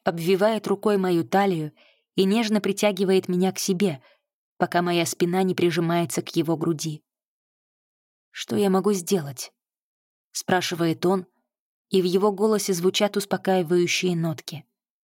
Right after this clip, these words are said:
Прежде чем я успеваю ответить, Дымка встаёт со своего места на полу, ворча направляется в ванную и захлопывает за собой дверь.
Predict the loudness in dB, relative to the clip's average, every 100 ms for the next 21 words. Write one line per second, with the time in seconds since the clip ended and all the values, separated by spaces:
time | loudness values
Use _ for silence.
0 | _ _ _ _ _ _ _ _ _ _
1 | _ _ -2 0 0 -2 0 0 2 2
2 | 0 0 2 4 2 0 -2 -4 -4 -8
3 | -10 _ _ _ 0 0 2 -2 -2 -2
4 | 0 -2 -4 0 2 4 2 2 -2 -2
5 | -2 0 0 0 -2 -4 -18 _ _ -2
6 | -2 0 0 0 0 2 2 2 0 -4
7 | -2 2 0 0 -2 -4 -6 _ _ _
8 | 0 2 2 0 0 0 2 2 0 -2
9 | -2 -2 -4 -4 -6 -10